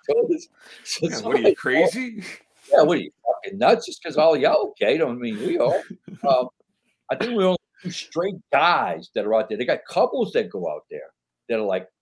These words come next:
Speaker 1: polyamorous. You know, you ever heard of those, the
Speaker 2: Yep.
Speaker 1: polyamorous couples? Okay, those go out there, and the, uh, the, the lesbians and the gays go out there, and there's a few trannies, um,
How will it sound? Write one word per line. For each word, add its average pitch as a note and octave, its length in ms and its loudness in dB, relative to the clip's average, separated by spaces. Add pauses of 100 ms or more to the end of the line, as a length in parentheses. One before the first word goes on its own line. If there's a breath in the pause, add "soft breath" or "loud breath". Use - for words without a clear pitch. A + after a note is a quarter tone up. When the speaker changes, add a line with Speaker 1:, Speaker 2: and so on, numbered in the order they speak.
(120)
Speaker 1:
polyamorous. B2+ 720 -6
You D3 60 -20
know, C#3 160 -12
you B2 100 -8
ever B2+ 100 -10
heard C3+ 160 -6
of C3 60 -10
those, C3+ 300 -10
the F#3 60 -20
Speaker 2:
Yep. - 80 -20 (320)
Speaker 1:
polyamorous C3+ 220 -14 (260)
couples? - 140 -20 (360)
Okay, G2+ 220 -4
those F#3 320 6
go C3+ 180 -2
out G2+ 200 0
there, D#2+ 240 -8 (500)
and A2+ 300 -6
the, G2+ 400 -8 (140)
uh, E2 320 -6 (500)
the, - 120 -12 (200)
the G2+ 80 -8
lesbians A#2 840 0
and F#2+ 160 -10
the F#2 60 -8
gays F3 440 2
go G2 160 0
out G2 140 -4
there, F#2+ 120 -6
and A#2 100 -6
there's D3+ 140 -8
a - 40 -20
few F3+ 140 -10
trannies, B2 500 -6 (500)
um, G#2+ 420 0